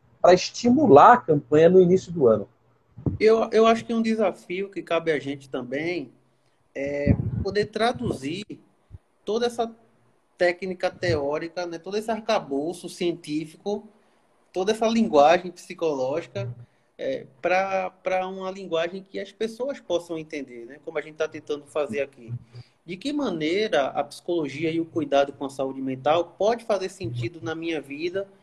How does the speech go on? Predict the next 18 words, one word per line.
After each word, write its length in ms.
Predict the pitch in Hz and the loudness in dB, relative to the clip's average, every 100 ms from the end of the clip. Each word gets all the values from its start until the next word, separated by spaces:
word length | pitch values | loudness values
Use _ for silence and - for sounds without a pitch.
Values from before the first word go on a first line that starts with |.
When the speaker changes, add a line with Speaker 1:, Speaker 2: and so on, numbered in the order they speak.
| _ _ | _ _
Speaker 2:
e 80 | - | -8
na 140 | 156 156 | -4 -2
vida 180 | 156 | -2
das 180 | 160 160 | 0 -2
pessoas 300 | - 156 151 | -2 -6 -6
que 100 | - | -6
estão 120 | - | -6
ao 60 | 151 | -2
meu 120 | 156 | 0
redor? 460 | 151 147 127 110 107 - _ _ _ - 120 | 0 0 0 0 -2 -14 _ _ _ -18 -18
De 120 | - | -12
que 100 | - | -4
maneira 520 | 208 233 185 190 196 180 | 0 0 2 2 2 0
esse 220 | - - _ | -8 -14 _
autocuidado, 920 | - 156 165 - 160 123 120 151 143 139 | 0 0 0 -8 -8 0 2 2 0 -4
esse 200 | 139 - | -6 -12
cuidado 760 | 151 135 120 123 151 139 120 113 - - - 120 | -8 -6 -2 0 0 -2 -4 -2 -2 -2 -12 -10
psicológico, 1000 | - - 131 117 123 170 170 151 127 | -8 -4 -2 0 0 0 -2 -6 -18